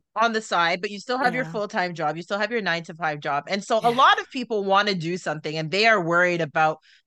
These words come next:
Speaker 1: how to balance, how do I manage a side hustle when I still have a full-time job? And so I want you to share a little bit more about that. Like, how has
Speaker 2: Mm-hmm.
Speaker 1: that journey been for you, and, and maybe some strategies that have helped you along that way?
Speaker 2: Right.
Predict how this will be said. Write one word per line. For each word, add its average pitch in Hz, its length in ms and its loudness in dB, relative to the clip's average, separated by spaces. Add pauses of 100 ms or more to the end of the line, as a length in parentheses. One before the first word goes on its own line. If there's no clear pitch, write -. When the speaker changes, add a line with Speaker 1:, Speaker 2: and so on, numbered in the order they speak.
(120)
Speaker 1:
how 165 180 2
to 190 100 -6
balance, 175 520 0
how 160 140 -4
do 165 60 -6
I 175 80 -2
manage 170 320 -4
a 175 60 -8
side 165 300 -2
hustle 165 380 -4
when 156 100 -4
I 147 80 -2
still 175 300 -4
have 165 320 2
a 160 120 0
full-time 170 520 -2
job? 156 440 4 (960)
And 220 200 0
so 240 200 0
I 233 140 2
want 269 180 2
you 339 80 -6
to 349 80 -6
share 294 240 2
a 277 40 4
little 262 180 0
bit 214 140 -6
more 202 240 -2
about 190 240 -2
that. 165 100 -6
Like, 165 120 -8
how 214 200 2
has 247 80 -2
Speaker 2:
Mm-hmm. - 20 -8
Speaker 1:
that 226 140 0
journey 185 240 -4
been 247 220 -6
for 254 120 -14
you, 240 380 0
and, 175 220 0 (120)
and 180 180 -4
maybe 202 200 -2
some 208 140 -6
strategies 165 680 0 (140)
that 147 180 -2
have 151 180 -2
helped 165 340 -4
you 151 100 -4
along 139 200 -6
that 127 140 -8
way? 127 140 -12 (540)
Speaker 2:
Right. 175 320 -6